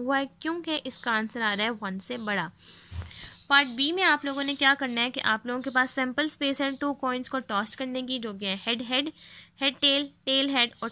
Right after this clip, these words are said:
टेल। टेल सबसे पहले आप लोगों के पास probability of head की कितने आउटकम्स होंगे अगर आप लोग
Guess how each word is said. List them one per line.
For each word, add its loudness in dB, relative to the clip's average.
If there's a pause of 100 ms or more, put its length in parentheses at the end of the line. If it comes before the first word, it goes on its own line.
टेल। -2
टेल -2
सबसे -8
पहले 2
आप 2
लोगों -4
के -2
पास 0
probability -2
of -4 (100)
head 0
की -2 (420)
कितने 0
आउटकम्स 2
होंगे -2
अगर -2
आप 2
लोग -2